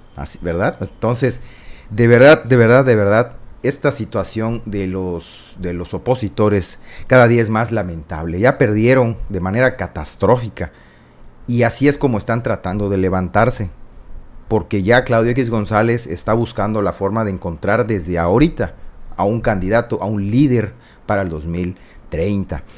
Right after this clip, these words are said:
El Mesías bananero Claudio X González se va a morir con la suya. Dice que todo lo hizo bien, que su estrategia era perfecta, pero que le hicieron trampa en Movimiento Ciudadano y se vendió. Formalizar al prian bien,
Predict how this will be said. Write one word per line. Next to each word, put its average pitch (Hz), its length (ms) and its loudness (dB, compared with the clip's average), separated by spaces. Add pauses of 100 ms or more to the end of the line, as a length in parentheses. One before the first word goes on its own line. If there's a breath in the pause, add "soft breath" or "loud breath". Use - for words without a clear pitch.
(200 loud breath)
El 104 100 0
Mesías 113 420 2
bananero 110 460 2
Claudio 120 160 2
X 117 160 -2
González 120 360 -2
se 113 120 -4
va 110 100 4
a 120 40 4
morir 104 280 0
con 107 140 -4
la 87 80 -6
suya. 101 340 -4
Dice 131 260 -2
que 107 120 -4
todo 123 260 4
lo 110 120 2
hizo 110 220 -2
bien, 107 220 -2
que 123 80 -2
su 113 100 -8
estrategia 101 460 -2
era - 180 2
perfecta, 98 680 -4 (560 soft breath)
pero 120 400 2 (100)
que 110 80 0
le 107 80 0
hicieron 131 280 0
trampa 123 300 0
en 104 80 0
Movimiento 107 380 -2
Ciudadano 127 600 0
y 101 60 -6
se 87 160 -6
vendió. 82 360 -4 (440 soft breath)
Formalizar 110 480 2
al 127 120 4
prian 110 340 0
bien, 120 320 -2